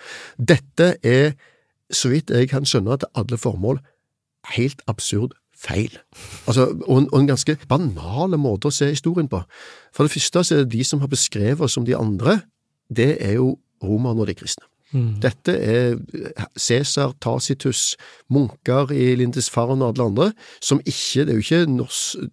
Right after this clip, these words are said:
Speaker 1: folk som bodde i Skandinavia som skrev dette ned, det var de som skrev ned, se disse andre, de er annerledes. Det andre at man tar utgangspunkt i at det gikk en slags linje gjennom historien mellom Skandinavia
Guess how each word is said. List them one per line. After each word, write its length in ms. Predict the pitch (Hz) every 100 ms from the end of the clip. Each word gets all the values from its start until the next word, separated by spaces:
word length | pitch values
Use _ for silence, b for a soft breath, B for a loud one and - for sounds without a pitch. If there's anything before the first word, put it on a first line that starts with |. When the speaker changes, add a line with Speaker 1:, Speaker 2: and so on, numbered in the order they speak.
| 131
Speaker 1:
folk 220 | 107 127 -
som 140 | 127
bodde 180 | 110 104
i 20 |
Skandinavia 500 | - 117 107 156 190
som 120 | 135
skrev 180 | - 117
dette 180 | 113 -
ned, 200 | 147 226
det 100 | 135
var 80 | 123
de 220 | 120 113
som 120 | -
skrev 180 | 110 117
ned, 120 | 156 190
se 220 | - 117
disse 200 | 113 117 117
andre, 260 | 95 87
de 120 | 92
er 60 | 107
annerledes. 540 | 107 92 98 - - - B B B B B B -
Det 80 | - 175
andre 240 | 151 123
at 100 | 185
man 100 | 185
tar 180 | 165 131
utgangspunkt 440 | 117 165 - 165
i 40 | -
at 140 | 135 - b b -
det 120 | 123
gikk 300 | 151 - -
en 80 | 165
slags 340 | - 135 - 175
linje 720 | 120 135 214 117 92 110 202 _ _ _
gjennom 360 | 135 139 101 135
historien 560 | 135 - 120 120 82 76 _ _ 113
mellom 580 | 110 110 127 160 160
Skandinavia 720 | 127 - 117 117 113 151 139